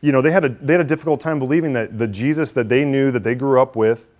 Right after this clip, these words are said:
was this Messiah that, that had been prophesied about. And, you know, you think about it in the terms of, like, what if, what if he, Jesus was your friend at the time?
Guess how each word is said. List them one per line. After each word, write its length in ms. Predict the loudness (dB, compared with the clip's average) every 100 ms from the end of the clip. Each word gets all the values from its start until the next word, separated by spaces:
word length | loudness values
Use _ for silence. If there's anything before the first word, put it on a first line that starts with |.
| _ _ _ _ _ _ _
was 320 | 0 4 4 2
this 300 | -2 -2 -8
Messiah 640 | -8 -4 0 0 0 -2
that, 360 | -4 -6 -6 -6
that 140 | -2
had 100 | -2
been 140 | -2
prophesied 460 | 0 0 0 -4 -4
about. 280 | -2 -4 -6 -14 _ _ _
And, 440 | 2 4 4 0 -8 _ _ _ _ _ _ _ -2
you 100 | 2
know, 80 | 2
you 160 | 0 -6 -16 -4
think 180 | -2
about 200 | 2 4
it 20 | 4
in 80 |
the 80 | 0
terms 240 | -4 -4 0
of, 80 |
like, 160 | 0 2
what 120 | 2
if, 160 | 2 0
what 140 | 0
if 100 | 0
he, 120 | -2 -10
Jesus 420 | -6 -6 -6 -6
was 160 | -4
your 100 | -4
friend 240 | -4 -2 -4
at 100 | -6
the 80 | -10
time? 300 | -14 -16